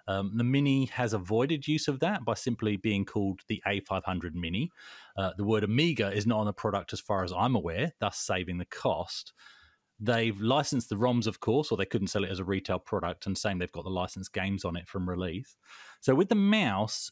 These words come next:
it's an interesting one. Um, why pay just so that you can use the name when it,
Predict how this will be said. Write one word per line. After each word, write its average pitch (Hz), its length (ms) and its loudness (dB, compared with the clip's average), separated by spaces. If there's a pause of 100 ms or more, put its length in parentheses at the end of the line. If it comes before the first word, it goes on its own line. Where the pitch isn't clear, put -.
it's 139 240 2
an 151 100 6
interesting 113 720 2
one. 82 340 -4
Um, 98 400 0 (200)
why 147 300 2
pay 120 580 -2 (440)
just - 400 2
so 127 80 4
that 113 120 0
you 110 120 2
can 113 200 2
use 107 220 2
the 104 100 0
name 95 540 0
when 110 200 2
it, 104 100 -4